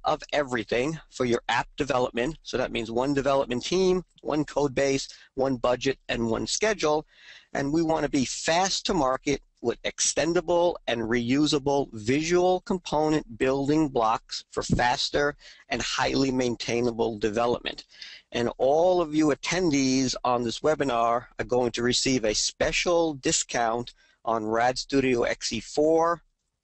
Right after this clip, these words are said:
Delphi, uh, X E four,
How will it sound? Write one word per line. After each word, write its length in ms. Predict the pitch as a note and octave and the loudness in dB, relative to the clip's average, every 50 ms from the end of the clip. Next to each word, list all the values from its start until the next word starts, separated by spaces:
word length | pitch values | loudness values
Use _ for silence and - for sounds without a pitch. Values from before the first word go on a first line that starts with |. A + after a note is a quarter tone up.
| _ _ _ _ _ _ _ _ _ _ _ _ _ - - - - | _ _ _ _ _ _ _ _ _ _ _ _ _ -12 -10 -10 -4
Delphi, 840 | A#2 A2+ A2 C3 D#3+ D#3 - - C#3 C3+ C3+ A#2+ A#2 A#2 A2+ A#2 A#2+ - - - - - - - - | -2 0 2 2 0 0 0 2 4 4 4 4 4 4 2 2 -2 -4 -10 -18 -20 -20 -20 -10 -6
uh, 220 | - A#2+ A2+ A2+ - - - | -2 -2 -2 -2 -4 -6 -6
X 300 | A#2 A#2+ - - - - | -6 -6 -4 -4 -2 -2
E 80 | B2 A2 | -2 -2
four, 560 | - - B2 A2+ A#2 A#2+ A#2+ A#2+ A#2 A#2 | -2 0 2 2 4 4 4 2 0 -2